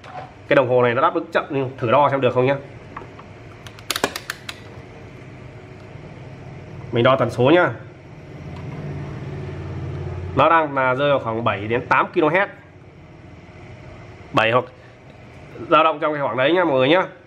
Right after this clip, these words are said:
Như vậy là con này sẽ không chết đâu. Và bây giờ mình sẽ đóng móc phét. Và hôm nay mình đang, à, thí nghiệm đóng hai con móc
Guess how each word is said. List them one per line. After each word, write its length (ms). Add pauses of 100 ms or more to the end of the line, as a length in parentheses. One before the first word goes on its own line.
(260)
Như 100
vậy 160
là 560
con 80
này 140
sẽ 60
không 160
chết 160
đâu. 260
Và 100
bây 140
giờ 160
mình 120
sẽ 240 (1800)
đóng 180
móc 120
phét. 220 (320)
Và 140
hôm 140
nay 220
mình 180
đang, 200
à, 280
thí 100
nghiệm 300
đóng 160
hai 220
con 120
móc 100